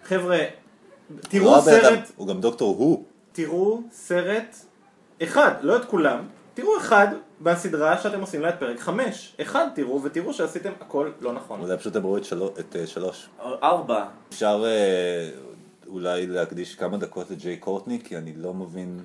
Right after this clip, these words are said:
Speaker 2: איך, איך זה ממשיך
Speaker 1: שמע,
Speaker 2: להיות
Speaker 1: ג'יי,
Speaker 2: מלוהק.
Speaker 1: ג'יי, ג'יי קורטני הוא לדעתי, אה, באמת, אה, יש, יש פסל בדמותו ב-, בכפר של האנשים חסרי הבעה, רגש ואך שריריים,
Speaker 2: הוא,
Speaker 1: שממנו
Speaker 2: הוא, הוא
Speaker 1: בא.
Speaker 2: ריק,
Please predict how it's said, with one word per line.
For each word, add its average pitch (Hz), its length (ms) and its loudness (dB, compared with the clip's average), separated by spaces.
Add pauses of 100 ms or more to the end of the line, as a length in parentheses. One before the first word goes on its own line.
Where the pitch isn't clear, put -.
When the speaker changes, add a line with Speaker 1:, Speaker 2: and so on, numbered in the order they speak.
(240)
Speaker 2:
איך, - 480 -14
איך 98 200 -14
זה 104 60 -10
ממשיך 92 280 -12
Speaker 1:
שמע, 160 220 2
Speaker 2:
להיות 101 160 -2
Speaker 1:
ג'יי, 160 140 6
Speaker 2:
מלוהק. 185 180 -2
Speaker 1:
ג'יי, 185 180 4 (140)
ג'יי 160 200 -2
קורטני 170 320 -2
הוא 165 140 0
לדעתי, 117 600 -4
אה, 110 480 -2
באמת, 107 380 -8
אה, 123 60 -6 (580)
יש, 135 460 -6
יש 151 420 -2
פסל 170 460 2
בדמותו 139 720 -2
ב-, 120 280 -2
בכפר 143 680 -4
של 120 280 -6
האנשים 113 580 -6
חסרי 127 560 -8
הבעה, 117 420 -2
רגש 123 580 -6
ואך 110 560 -4
שריריים, 113 540 -8
Speaker 2:
הוא, 143 200 2
Speaker 1:
שממנו - 160 2
Speaker 2:
הוא, 151 240 6
הוא 131 220 4
Speaker 1:
בא. 190 100 6
Speaker 2:
ריק, 208 300 4